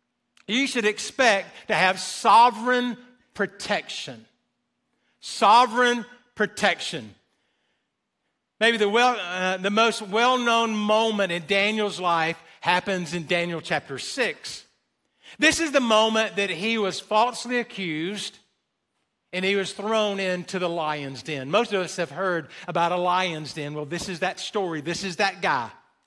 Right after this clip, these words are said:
So he refused to bow down. And so when he refused to bow down, he broke the law. Now, as a result of that, he was thrown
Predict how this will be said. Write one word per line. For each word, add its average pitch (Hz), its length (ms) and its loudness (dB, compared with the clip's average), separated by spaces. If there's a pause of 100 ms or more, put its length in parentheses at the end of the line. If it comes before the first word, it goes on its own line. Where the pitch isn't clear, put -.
(1600)
So 208 140 4
he 240 160 2
refused 226 500 0
to 208 100 0
bow 196 280 8
down. 202 420 2 (1800)
And 175 80 -6
so 226 140 4
when 233 120 6
he 233 120 8
refused 240 540 2
to 262 100 2
bow 254 240 6
down, 196 260 4
he 220 80 0
broke 208 320 4
the 254 80 4
law. 185 400 4 (1120)
Now, 180 320 0
as 220 300 4
a 247 80 0
result 233 500 2
of 185 60 -6
that, 170 180 2
he 196 140 -2
was 180 100 -4
thrown 214 460 0